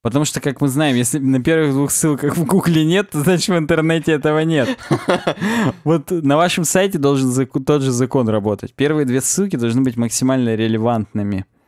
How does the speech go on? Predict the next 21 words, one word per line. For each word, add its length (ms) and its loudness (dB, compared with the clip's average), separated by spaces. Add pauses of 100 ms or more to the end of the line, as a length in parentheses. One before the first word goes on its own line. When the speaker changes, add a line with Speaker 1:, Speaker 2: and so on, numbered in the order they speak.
(560)
Speaker 1:
А 120 -2
в 20 -2
стандартный 560 0
вордпрессовский 840 -2
алгоритм, 600 -2
конечно, 500 -2
есть 280 -2
к 80 -14
нему 160 -4
вопросы 440 -4
по 100 -4
этому 300 -2
поводу. 400 -2 (280)
Релевантность, 640 0
например, 380 0
вот 140 -2
я 140 0
пишу 280 -2
S 180 -2
V 80 0
G. 320 -8